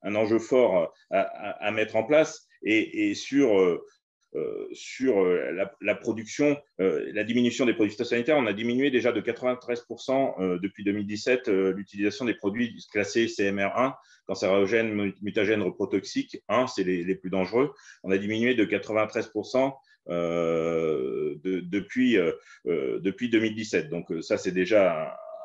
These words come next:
un, un point, un, un point fort. On, il faut continuer dans, dans cette direction-là, mais attention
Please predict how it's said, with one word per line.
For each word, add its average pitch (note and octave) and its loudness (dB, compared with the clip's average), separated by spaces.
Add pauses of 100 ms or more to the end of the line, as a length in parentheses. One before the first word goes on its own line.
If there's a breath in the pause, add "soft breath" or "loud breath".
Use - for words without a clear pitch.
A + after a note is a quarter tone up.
(120)
un, G2+ -6
un - -10
point, - -8
un, F#2+ -4
un F#2+ -6
point G2+ -2
fort. C#3 2
On, F#2 -2
il F#2+ -6
faut C3+ 0
continuer G2+ 0
dans, F2+ -2
dans F2+ -2
cette F#2 -6
direction-là, G#2+ 0
mais B2 2
attention B2+ 0